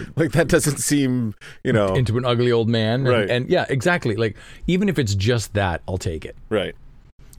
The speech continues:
Speaker 2: Um, but I do like the fact that he admires her. I think he, he's admiring so much about her.
Speaker 1: Mm-hmm. Mm-hmm.
Speaker 2: Right?
Speaker 1: Well,
Speaker 2: He's
Speaker 1: we've, we've said
Speaker 2: admiring the
Speaker 1: before, she's like his new Tien, right?
Speaker 2: Mm-hmm.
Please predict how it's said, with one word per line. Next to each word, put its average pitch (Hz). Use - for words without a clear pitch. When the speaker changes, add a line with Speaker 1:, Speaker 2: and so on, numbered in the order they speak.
Speaker 2:
Um, 92
but 98
I 117
do 127
like 107
the 110
fact 92
that 90
he 92
admires 107
her. 107
I 117
think 220
he, -
he's 117
admiring 123
so 120
much 101
about 82
her. -
Speaker 1:
Mm-hmm. 101
Mm-hmm. 90
Speaker 2:
Right? 101
Speaker 1:
Well, 139
Speaker 2:
He's 160
Speaker 1:
we've, 104
we've 101
said 110
Speaker 2:
admiring 107
the 104
Speaker 1:
before, 101
she's 190
like 170
his 147
new 143
Tien, 117
right? 85
Speaker 2:
Mm-hmm. 101